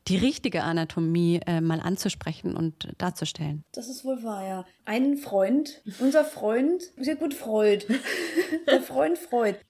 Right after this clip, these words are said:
Speaker 2: der hat ja auch so ein paar super tolle Sachen von sich gegeben,
Speaker 1: <laughs>
Speaker 2: grad was Sexualität und weibliche Sexualität, äh, und Organismus angeht. Maja, kannst du uns da zwei Sätze <laughs> dazu erzählen?
Speaker 1: <laughs>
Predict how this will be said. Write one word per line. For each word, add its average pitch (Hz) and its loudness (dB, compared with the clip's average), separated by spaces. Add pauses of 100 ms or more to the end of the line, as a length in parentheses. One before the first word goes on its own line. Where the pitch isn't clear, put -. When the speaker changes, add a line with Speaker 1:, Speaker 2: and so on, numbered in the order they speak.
(200)
Speaker 2:
der 247 0
hat 339 -2
ja 359 -4
auch 302 -4
so 262 0
ein 240 -6
paar 226 -4
super 214 -6
tolle 202 -10
Sachen 196 -10
von 214 -6
sich 190 -14
gegeben, 180 -6 (260)
Speaker 1:
<laughs> 143 -6
Speaker 2:
grad 196 -4
was 190 -6
Sexualität 202 -6
und 185 -8
weibliche 233 -2
Sexualität, 190 -12
äh, 185 -10
und 185 -10
Organismus 214 -8
angeht. 202 -14
Maja, 208 -6
kannst 208 -12
du 220 -12
uns 214 -10
da 208 -6
zwei - -8
Sätze 214 -2 (160)
<laughs> - -14
dazu 262 -6
erzählen? 214 -6
Speaker 1:
<laughs> - -14